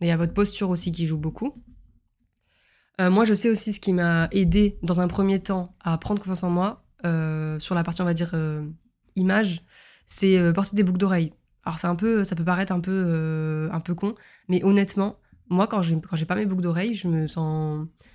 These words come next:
bah, enfin, je me sens bien, mais c'est vrai que j'adore, enfin, j'ai une passion, j'ai développé une passion pour les boucles d'oreilles depuis quelques années, là. Et honnêtement, euh, je ne m'arrête plus, j'achète des nouvelles boucles d'oreilles régulièrement, et cetera.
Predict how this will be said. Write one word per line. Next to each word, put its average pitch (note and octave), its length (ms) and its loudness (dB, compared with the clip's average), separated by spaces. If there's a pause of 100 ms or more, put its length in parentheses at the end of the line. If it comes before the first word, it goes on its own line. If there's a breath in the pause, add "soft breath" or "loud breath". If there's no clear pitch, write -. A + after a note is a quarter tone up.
(280 soft breath)
bah, E3+ 380 -2
enfin, E3+ 320 -8
je D#3+ 100 -2
me F#3+ 140 4
sens F3 200 0
bien, G3+ 280 2
mais F#3+ 440 4
c'est F#3 180 -2
vrai F#3 200 -2
que G3 100 -4
j'adore, E3 440 -2
enfin, D#3+ 260 -4 (180)
j'ai E3 140 -2
une D#3+ 80 2
passion, F#3 320 -2
j'ai E3 160 -2
développé E3 300 -2
une E3+ 40 -4
passion F3 200 -4
pour F3 100 -6
les E3 60 -2
boucles D#3 160 -6
d'oreilles E3 200 -2
depuis E3 240 -6
quelques D#3+ 360 -6
années, D#3+ 240 2
là. F#3+ 160 -4 (500 loud breath)
Et F3 100 2
honnêtement, E3+ 640 2 (100)
euh, D#3 500 -2
je D#3 100 -4
ne E3+ 80 2
m'arrête E3 300 -2
plus, G#3 220 -6
j'achète D#3+ 260 -4
des D#3+ 80 -2
nouvelles D#3 240 -2
boucles D#3 220 -10
d'oreilles D#3 240 -4
régulièrement, E3 680 0
et E3+ 80 -2
cetera. D#3+ 380 -4